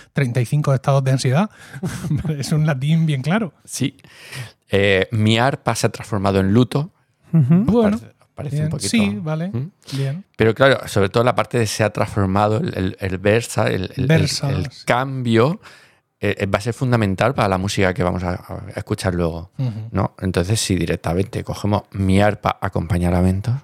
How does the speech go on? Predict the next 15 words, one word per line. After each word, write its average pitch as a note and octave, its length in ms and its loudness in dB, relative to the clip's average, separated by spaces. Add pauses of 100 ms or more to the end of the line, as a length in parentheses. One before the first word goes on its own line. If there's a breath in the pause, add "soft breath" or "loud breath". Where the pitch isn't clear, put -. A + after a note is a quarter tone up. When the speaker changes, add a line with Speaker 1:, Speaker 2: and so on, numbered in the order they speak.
(160)
Speaker 1:
No. C#3+ 420 2 (580 soft breath)
Speaker 2:
No. F#2+ 100 -18
Speaker 1:
Va F2 140 -20
a C3+ 40 2
acompañar G2+ 400 -2
lamentos. F#2 340 -8
Speaker 3:
Lamentos. A#2 440 0
Speaker 2:
Bueno, F#2 180 -12
el, B2 140 2
el B2+ 160 0
artículo C3 300 -4
está B2+ 160 0
muy G#2+ 140 -2
bien, A#2 200 -4 (400 loud breath)
Speaker 1:
Sí. A2+ 60 -12